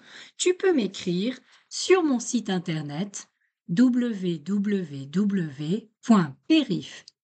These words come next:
P E R I F point C H. Il y a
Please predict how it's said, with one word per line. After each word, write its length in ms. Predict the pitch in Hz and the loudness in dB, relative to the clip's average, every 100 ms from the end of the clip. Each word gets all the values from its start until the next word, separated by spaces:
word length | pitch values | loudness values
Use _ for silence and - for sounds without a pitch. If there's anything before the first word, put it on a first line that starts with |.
| _ | _
P 400 | - 254 185 - - | 2 2 2 -6 0
E 340 | 254 247 170 - - | 4 6 4 -6 -4
R 360 | 226 196 151 - - | -2 -2 -4 -8 2
I 320 | 196 160 - 170 | 4 2 -4 -2
F 380 | 170 247 - - _ - - - | -2 -2 -8 -20 _ -20 -16 4
point 280 | 254 302 _ - | 6 6 _ -10
C 180 | - | 0
H. 440 | 302 254 254 - - _ _ _ _ _ _ _ _ _ - | 2 2 -2 -6 -10 _ _ _ _ _ _ _ _ _ -2
Il 140 | 202 | -2
y 140 | 180 | -2
a 80 | 151 | -8